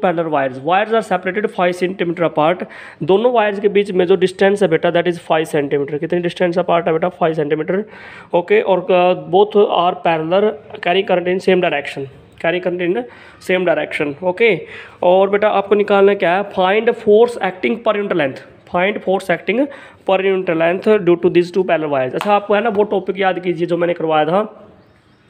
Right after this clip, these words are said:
force between two parallel conductor carrying current in same direction और opposite direction। ये आपका सेकंड चैप्टर में मैंने टॉपिक करवाया है, force between two parallel conductors carrying current in same direction। तो बेटा यहाँ पे देखिए, बिल्कुल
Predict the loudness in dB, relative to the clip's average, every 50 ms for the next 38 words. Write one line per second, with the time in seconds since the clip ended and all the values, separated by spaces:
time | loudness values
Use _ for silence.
0 | -20 -20 -20 -20 -20 -20 -20 _ -2 2 2 2 2 2 0 -2 0 0 0 -2
1 | -2 0 0 0 0 0 0 -2 0 0 0 0 -2 -2 -4 -6 -4 -2 -2 -2
2 | -2 -2 -2 -2 -2 -4 -8 -16 -20 -20 -20 -20 -20 -20 -20 -12 _ -2 0 0
3 | 0 0 -2 0 0 0 0 0 -2 -4 -4 -2 -2 -2 0 0 0 -2 -2 -4
4 | -4 -6 -4 -4 -4 -4 -4 -4 -2 -2 -2 -2 -2 -4 -4 -6 -6 -8 -6 -4
5 | -2 -2 -2 -2 -2 -4 -8 -6 -6 -8 -8 -8 -10 -10 -8 -6 -6 -6 -6 -6
6 | -6 -6 -6 -6 -6 -6 -4 -2 -2 0 0 0 0 0 -2 -4 -4 -4 -2 2
7 | 2 4 4 4 2 0 -2 -6 -10 -20 -20 -20 -12 -4 0 2 4 2 2 0
8 | -4 -6 -6 -4 -4 -6 -4 -4 -6 -6 -4 -2 0 0 0 0 -2 -2 -2 -4
9 | -4 -6 -6 -6 -6 -6 -8 -6 -2 -2 0 0 0 -2 -4 -4 -2 -2 -6 -6
10 | -6 -6 -6 -6 -6 -6 -8 -8 -10 -12 -12 -12 -16 -20 -20 -20 -10 -4 -2 0
11 | 0 2 2 2 2 2 0 0 -2 0 0 0 0 0 0 0 0 0 2 2
12 | 0 0 0 -4